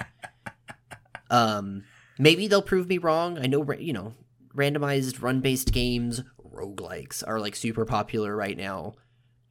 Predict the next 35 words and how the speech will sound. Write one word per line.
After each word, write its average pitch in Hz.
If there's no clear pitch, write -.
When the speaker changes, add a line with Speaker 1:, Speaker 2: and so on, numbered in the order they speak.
Speaker 2:
So 113
maybe 113
they 143
will 147
look 139
at 143
that 143
and 131
do 135
something 143
on 139
that, 131
but -
I 110
doubt -
it. -
W-, 120
in 123
Speaker 1:
No, 135
Speaker 2:
their 131
Speaker 1:
well, 123
like, 104
for 131
one 165
thing, 90
the 117
indies 120
are 95
doing 95
such -
a 104
good 87
job 82
at 73
it. -